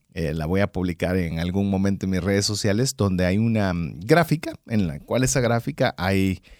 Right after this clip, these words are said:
eh, llamemos una, una, ex-, llamemos una línea horizontal y una línea vertical,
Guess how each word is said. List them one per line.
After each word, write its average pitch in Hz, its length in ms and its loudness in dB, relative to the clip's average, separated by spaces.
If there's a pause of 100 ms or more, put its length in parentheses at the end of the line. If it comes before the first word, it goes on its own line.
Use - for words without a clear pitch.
(280)
eh, 87 340 2
llamemos 87 640 0
una, 92 480 2 (360)
una, 82 400 -2 (180)
ex-, 90 160 -10 (140)
llamemos 92 460 0
una 92 160 2
línea 123 420 6
horizontal 107 560 0
y 92 80 0
una 87 160 0
línea 101 260 2
vertical, 135 640 2